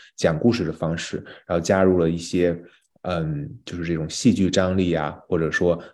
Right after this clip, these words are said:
这种让人看下来呢，哎，就是比较有趣。其实这个呢是，呃，嗯，就是我，我，我在就是小 Z 同学你身上也看到了就是这种进步啊，或者说收获的这种，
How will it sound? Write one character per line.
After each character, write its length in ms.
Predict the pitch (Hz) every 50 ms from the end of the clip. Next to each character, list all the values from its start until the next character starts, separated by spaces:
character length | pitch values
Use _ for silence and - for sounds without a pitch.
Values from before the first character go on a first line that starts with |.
| _ -
这 140 | - 92 87
种 300 | - 78 71 76 - -
让 160 | - 95 92 87
人 140 | 82 85
看 240 | 82 - - - 101 90
下 100 | 92 85
来 200 | 82 73 76 78
呢， 180 | 82 82 82 - - _ _ _
哎， 160 | - 92 92 101
就 180 | 101 - 104
是 220 | 92 95 95 90 - - - _ _ -
比 100 | 101 107
较 140 | 123 120 -
有 80 | -
趣。 420 | - - - - - 127 - - - _ _ _ _
其 80 | - -
实 100 | 98 92
这 200 | 95 - 120 107
个 80 | 92 87
呢 140 | 85 85 82
是， 400 | - - - 90 87 80 - - - - -
呃， 280 | - 82 76 71 69 - - - _ _ - -
嗯， 340 | 90 87 82 80 73 73 - -
就 120 | - - 85
是 280 | - - 85 80 78 - - - 92
我， 120 | 90 85 78 -
我， 140 | 95 90 85
我 160 | 80 90 87
在 300 | 82 - 104 95 90 85 82
就 140 | - - 87
是 60 | 87
小 140 | - 87 78
Z 120 | 98 98
同 140 | 92 92 90
学 120 | 85 82
你 200 | 85 82 78 -
身 220 | - - - 95 92
上 120 | 95 87
也 120 | 80 80
看 260 | - - - - 87 85
到 200 | 87 80 78 78
了 200 | 73 73 73 82 - _
就 120 | _ - 85
是 160 | 80 85 80
这 140 | 80 - 92
种 180 | - 76 73 73
进 260 | - - 104 95 85
步 160 | 80 95 87 76
啊， 160 | 73 73 - -
或 120 | - 95
者 120 | 85 82 76
说 160 | - 85 85
收 240 | - - - 92 92
获 180 | 90 98 87
的 140 | 82 80 78
这 160 | - 87 85
种， 260 | 80 80 76 67 -